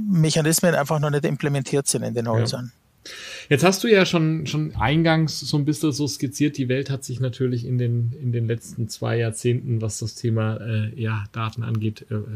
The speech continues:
Speaker 2: verwandelt, neben der höheren Auflösung und so auch an dem, wie es genutzt wird. Du hast vorhin so schön gesagt, naja, viele Patienten haben gar kein C-D-rom-Laufwerk mehr zu Hause, da, äh, gehöre ich auch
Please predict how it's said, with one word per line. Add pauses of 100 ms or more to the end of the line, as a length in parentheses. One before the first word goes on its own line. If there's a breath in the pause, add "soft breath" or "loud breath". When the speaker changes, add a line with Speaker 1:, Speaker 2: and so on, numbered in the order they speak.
(180)
Speaker 2:
verwandelt,
neben
der
höheren
Auflösung
und
so
auch
an
dem,
wie
es
genutzt
wird.
Du
hast
vorhin
so
schön
gesagt, (540 loud breath)
naja,
viele
Patienten
haben
gar
kein
C-D-rom-Laufwerk
mehr
zu
Hause,
da, (180)
äh,
gehöre
ich
auch